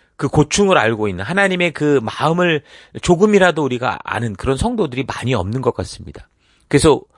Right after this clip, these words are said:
어, 저는 반면에 우리 교회 성도들을 보며 감사한 것은 우리 교회 성도들이 그 하나님의 가족, 이 셀로 모여서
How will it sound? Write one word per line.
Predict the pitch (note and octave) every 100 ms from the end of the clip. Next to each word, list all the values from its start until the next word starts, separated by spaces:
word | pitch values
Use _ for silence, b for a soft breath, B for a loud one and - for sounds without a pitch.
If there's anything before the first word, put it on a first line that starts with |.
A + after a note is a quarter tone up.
| b b -
어, | C3 G2
저는 | C#3 D3+ C3 - _ _
반면에 | C3+ D3+ D3+ C#3+
우리 | C3+ D3+
교회 | C3+ D3
성도들을 | F3 G#3 F#3 D3+
보며 | B2+ B2 B2+
감사한 | - A2+ A2+ A2 F#2
것은 | F2 D#3+ A#2 - _ - _ _ _ _ _ - B B B
우리 | C#3 D3
교회 | D3+
성도들이 | G3+ G#3 D#3 G2+ E2+ G#2 G2 b b b b
그 | -
하나님의 | G#2+ C3+ B2+ A#2+ A2+
가족, | - - D#3 - _
이 | - G2+
셀로 | - F3+ G3 E3
모여서 | F#2+ G2+ F2+ - D3